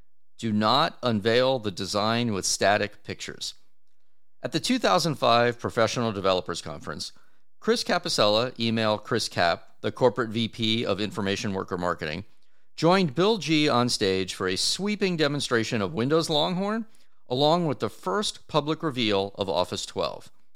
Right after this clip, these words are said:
Chris Cap and the marketing team zeroed in on the positioning, "Better results faster," while also pointing out that Office was new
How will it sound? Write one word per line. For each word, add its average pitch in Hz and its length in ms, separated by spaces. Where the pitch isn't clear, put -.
Chris 247 220
Cap 175 380
and 120 140
the 110 60
marketing 117 400
team 101 460
zeroed 180 460
in 135 200
on 101 120
the 104 80
positioning, 107 600
"Better 165 240
results 165 720
faster," - 580
while 123 180
also 175 240
pointing 113 320
out 120 160
that 117 100
Office 151 480
was 110 260
new 226 440